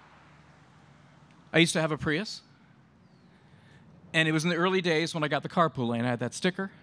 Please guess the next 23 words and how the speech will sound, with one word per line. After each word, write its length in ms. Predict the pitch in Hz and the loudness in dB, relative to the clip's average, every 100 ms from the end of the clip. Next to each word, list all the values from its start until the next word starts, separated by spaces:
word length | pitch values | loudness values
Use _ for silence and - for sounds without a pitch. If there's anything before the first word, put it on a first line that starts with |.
| - - - - - - - | -20 -20 -20 -20 -20 -14 2
So 140 | 185 | 4
I 100 | 180 | 4
could 140 | 180 | 4
drive 200 | 165 160 | 0 0
solo. 440 | - 156 151 151 165 - _ _ - - - - - - | -2 -4 -4 -6 -8 -20 _ _ -20 -20 -20 -20 -20 -14
You 60 | 139 | -10
know, 180 | 139 139 _ | -10 -12 _
see 140 | - | -18
ya. 140 | 226 196 - _ _ _ _ _ _ _ _ - _ - - _ _ _ _ _ _ _ _ _ _ _ _ _ _ _ _ _ _ _ _ _ _ _ _ _ _ _ _ - _ _ _ _ - - 202 | -16 -16 -20 _ _ _ _ _ _ _ _ -20 _ -20 -20 _ _ _ _ _ _ _ _ _ _ _ _ _ _ _ _ _ _ _ _ _ _ _ _ _ _ _ _ -20 _ _ _ _ -20 -6 0
And, 100 | 226 | 4
you 40 | |
know, 60 | 240 | 4
it'd 60 | |
be 60 | 226 | 2
kinda 280 | - 392 415 | -2 -2 0
like 340 | 240 202 - _ _ _ _ _ _ _ _ _ _ - | 0 -2 -8 _ _ _ _ _ _ _ _ _ _ -4
if 240 | 190 - | -4 -2
some 320 | - 240 208 | 0 2 0
Bill 240 | 180 196 202 | 2 2 4
Gates 500 | 190 190 190 - - | 4 4 2 -4 -8
figure, 400 | - 196 185 185 | -2 0 2 2
some 200 | 196 190 | 0 -4
philanthropist, 880 | 170 165 175 175 170 170 160 - | 0 0 0 -2 -2 -2 -4 -10